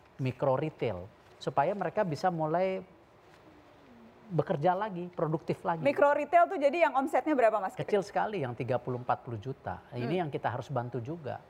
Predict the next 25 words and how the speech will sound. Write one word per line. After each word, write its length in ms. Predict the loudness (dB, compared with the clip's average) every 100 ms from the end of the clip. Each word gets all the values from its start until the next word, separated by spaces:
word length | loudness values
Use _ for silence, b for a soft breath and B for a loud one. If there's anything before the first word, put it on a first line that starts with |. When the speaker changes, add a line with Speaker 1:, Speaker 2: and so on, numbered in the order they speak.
| b b b -20 -8
Speaker 1:
Dan 320 | -2 0 0
inilah 340 | 2 4 6
kenapa 400 | 4 0 0 2
nanti 480 | 2 0 0 0 0
ke 80 | 0
depannya 540 | -2 0 -2 0 -2
kebijakan 580 | 0 0 0 0 -2 0
dari 220 | 0 -2
pemerintah 560 | -4 -6 -4 -4 -2 -2
juga 400 | -4 -4 0 0
di 160 | -2 -2
bawah 240 | -2 -2
komite 560 | -4 -4 -6 -4 -4 -4
bersama-sama 880 | -4 -4 -6 -6 -6 -4 -4 -6 -8 b b
seluruh 460 | -6 -2 0 0 0
Menko 480 | -2 -4 0 0 -2 B B -4
yang 160 | -2
selalu 320 | 0 2 2 2
Presiden 400 | 0 0 0 0
sudah 140 | 0
sampaikan, 580 | 0 -2 -2 -2 -4 -4
kita 220 | -4 -2
harus 300 | 0 0 0
juga 320 | -4 0 2 2
beli 400 | 2 2 2